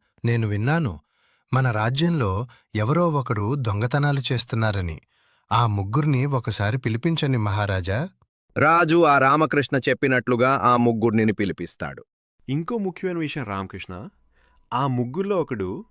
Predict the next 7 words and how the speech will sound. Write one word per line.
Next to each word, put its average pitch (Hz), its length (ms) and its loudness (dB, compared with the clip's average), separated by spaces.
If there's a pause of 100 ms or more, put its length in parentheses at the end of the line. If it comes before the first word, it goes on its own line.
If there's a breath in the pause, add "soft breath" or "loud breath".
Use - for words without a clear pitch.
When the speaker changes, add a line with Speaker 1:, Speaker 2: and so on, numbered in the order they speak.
(160)
Speaker 3:
మన 98 260 -4
సంస్థానంలో 170 760 -4
పనిచేసే 131 500 -2
ఒక 135 140 -6
భటుడు 98 460 -4
కూడా 131 220 2
ఉన్నాడు. 98 400 -6